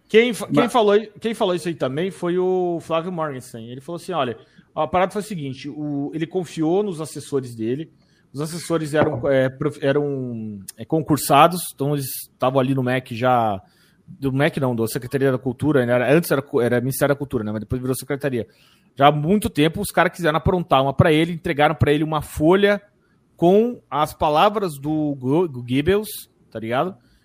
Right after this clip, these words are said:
Speaker 1: E as, é umas palavras assim que poderia ser encaixado em qualquer líder que tá falando de nacionalismo, né? De nação.
Speaker 2: É.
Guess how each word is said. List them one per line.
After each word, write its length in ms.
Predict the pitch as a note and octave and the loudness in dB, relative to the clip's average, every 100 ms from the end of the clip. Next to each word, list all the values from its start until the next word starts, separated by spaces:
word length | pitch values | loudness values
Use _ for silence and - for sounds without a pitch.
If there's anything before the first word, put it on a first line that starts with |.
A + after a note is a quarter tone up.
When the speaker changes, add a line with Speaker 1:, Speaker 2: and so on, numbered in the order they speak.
| _ | _
Speaker 1:
E 280 | D3+ G#3+ B3+ | -4 0 2
as, 160 | A3 - | 0 0
é 100 | F#3+ | -2
umas 180 | G3 A3+ | 0 0
palavras 460 | - A3 F#3+ F#3+ F#3+ | 2 4 4 4 -2
assim 180 | - A#3 | -6 -10
que 160 | - B3+ | -10 -8
poderia 400 | C4 G3 F#3+ G#3 | -4 0 0 -2
ser 120 | A3 | -6
encaixado 360 | A3 G3+ G#3 G#3+ | -6 -4 -4 -2
em 60 | |
qualquer 280 | A#3 A3+ A3 | -4 -2 -2
líder 340 | A3+ F#3 F#3+ G3+ | -2 -2 0 -2
que 80 | |
tá 80 | A3 | -2
falando 420 | G#3 G#3+ F3+ F#3 | -4 -2 -2 -6
de 180 | F#3+ F#3 | -10 -10
nacionalismo, 680 | G#3+ G#3 G#3+ A#3 G3+ F3 C#3+ | -8 -4 -2 -2 -2 -4 -6
né? 120 | B2+ | -6
De 160 | C3 B2 | -6 -8
nação. 360 | C#3+ - E3 D3 | -8 -6 -4 0
Speaker 2:
É. 220 | C3+ | -2